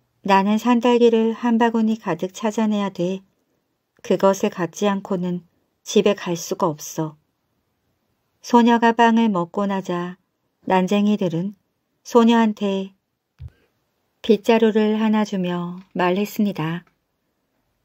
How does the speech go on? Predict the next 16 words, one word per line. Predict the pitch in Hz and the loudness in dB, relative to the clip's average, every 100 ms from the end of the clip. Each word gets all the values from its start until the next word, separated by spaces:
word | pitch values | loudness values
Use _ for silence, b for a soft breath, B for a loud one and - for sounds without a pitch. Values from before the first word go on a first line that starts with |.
| - | 2
"이걸로 | 208 226 226 226 | 4 6 6 4
뒷문 | 226 185 190 214 | 2 -4 -2 -2
있는데 | 196 190 196 185 185 190 | -2 -4 -6 -4 -4 -4
눈 | 170 170 | -4 -4
좀 | 190 202 | -4 -4
쓸어다오." | 208 214 208 180 160 180 - _ _ _ _ _ _ _ _ _ | -2 0 0 -2 -4 -6 -10 _ _ _ _ _ _ _ _ _
소녀가 | - 240 233 233 226 | 2 4 4 4 2
밖으로 | 226 190 - 202 202 196 | 2 -2 -2 -4 -2 -2
나가버리자 | 170 196 196 208 196 185 170 170 175 _ _ _ _ | -2 -2 -2 -2 -4 -4 -4 -4 -6 _ _ _ _
난쟁이들은 | 202 190 190 208 208 208 202 170 190 - _ _ _ _ | 0 0 2 0 0 0 -2 -4 -6 -10 _ _ _ _
이런 | 220 220 226 220 | 2 4 6 4
말을 | 214 214 | 2 0
주고받았습니다. | 208 185 196 196 196 208 196 202 185 156 165 175 _ _ _ _ _ _ _ _ | -2 -4 -2 -2 -2 -4 -6 -8 -8 -8 -8 -12 _ _ _ _ _ _ _ _
"저렇게 | - 180 190 190 208 | -2 0 0 -2 -2
얌전하고 | 165 165 190 196 196 196 190 | 0 -2 -2 -2 -4 -4 -6
착하고 | 190 220 220 214 202 175 | -6 -8 -4 -6 -4 -6